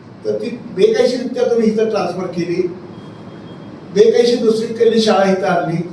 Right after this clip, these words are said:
आणि ती शाळा तुम्ही इथं चालवता. आता त्या शाळेला गरगर लागल्या, विद्यार्थ्याची स्पर्धा आहे, शैक्षणिक स्पर्धा आहे आणि मग या स्पर्धेला सामोरं जात असताना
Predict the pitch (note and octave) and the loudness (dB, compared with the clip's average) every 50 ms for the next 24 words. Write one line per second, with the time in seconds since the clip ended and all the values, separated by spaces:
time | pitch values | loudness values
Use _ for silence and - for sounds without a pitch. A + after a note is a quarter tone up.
0 | - - - - - - - - - - - - - - - D#3+ F3+ G3+ G#3 G#3+ | -14 -16 -16 -18 -20 -20 -20 -20 -20 -18 -18 -18 -18 -14 -8 -2 0 2 2 2
1 | G#3+ A3+ B3 B3+ - A3+ G3 F#3 G3+ G3 - - G3 G3 F#3+ F3 E3+ - G3+ - | 0 -2 -2 0 2 2 4 4 4 2 2 -2 -4 -4 -4 -4 -4 -4 -6 -6
2 | - G3 F#3 E3 F3 F3+ F3+ F3+ F3+ F3+ F3+ F#3 F3+ - - - - - - - | -6 -4 -4 -2 0 2 2 2 2 0 0 -2 -4 -6 -14 -16 -18 -18 -18 -18
3 | - - - - - - - - G#3 G#3 G#3 A3+ A3 G#3+ - G#3+ F#3+ - G3+ G3+ | -18 -18 -18 -14 -12 -8 0 0 0 2 2 2 0 2 0 -2 -2 0 0 2
4 | G3+ G3+ F3 F3+ F3 F3+ G3+ A#3 A3 G#3 F#3+ F#3 F3+ F3+ F3+ F3 E3+ - - F3 | 0 0 0 -2 0 0 2 2 4 2 2 0 0 -2 -2 -2 -2 -2 -2 0
5 | F3 F3 - F#3+ F#3 G3 F#3+ - G3 G3+ G#3 G#3 G#3 G#3+ A3 G3+ F3+ - - - | 0 0 0 -2 -4 -6 -6 -6 -2 0 2 2 4 4 4 4 2 0 -2 -4
6 | E3 E3 - - - - - - - - - - - - - - G3 F3+ F3 F3 | -8 -10 -14 -16 -18 -18 -20 -20 -20 -20 -20 -20 -20 -18 -14 -6 -4 -4 -2 -2
7 | - G#3+ A3 A3 G#3+ G#3+ G#3+ G#3+ G#3 G#3+ A#3 G#3 G3+ - F3+ E3+ - - E3 - | 0 0 0 0 2 2 2 2 2 2 2 2 2 2 0 -2 -4 -6 -12 -16
8 | - - - - - - - - - - - - - - - - - - - A3+ | -18 -20 -20 -20 -20 -20 -20 -20 -20 -20 -20 -20 -20 -20 -20 -18 -12 -4 -2 2
9 | A3+ A3+ B3 B3+ C4 B3+ B3+ B3+ C4 C4 - - A3+ G#3+ G#3 G#3 A#3 B3+ B3+ C4+ | 4 4 4 4 4 4 4 4 2 0 -2 0 0 0 2 2 2 4 4 4
10 | C#4+ C4 C4 C4 C4 B3+ B3+ B3+ B3 A#3 G#3+ G#3+ G#3+ G3+ - - F#3+ F#3 F3+ E3+ | 4 2 0 0 0 -2 0 2 4 4 4 2 0 -4 -8 -6 -6 -6 -6 -6
11 | - | -6